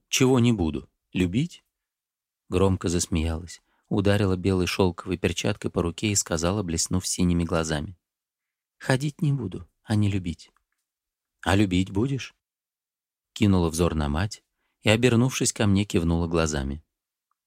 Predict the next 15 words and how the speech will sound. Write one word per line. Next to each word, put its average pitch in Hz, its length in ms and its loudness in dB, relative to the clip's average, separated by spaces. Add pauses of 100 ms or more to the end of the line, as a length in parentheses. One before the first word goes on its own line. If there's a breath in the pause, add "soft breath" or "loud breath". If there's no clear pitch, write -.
(180)
Ах, 95 340 -6
как 123 240 -6
передать 110 460 0
это - 140 -4
мимолетное 95 580 0
движение 87 460 0
прекрасных - 580 -4
глаз? 78 400 -6 (1200)
Нельзя 107 420 4
передать, 80 520 -2 (300)
нет 117 260 4
таких 117 340 -4
слов - 280 -2
у - 40 -6
человека. 90 580 -4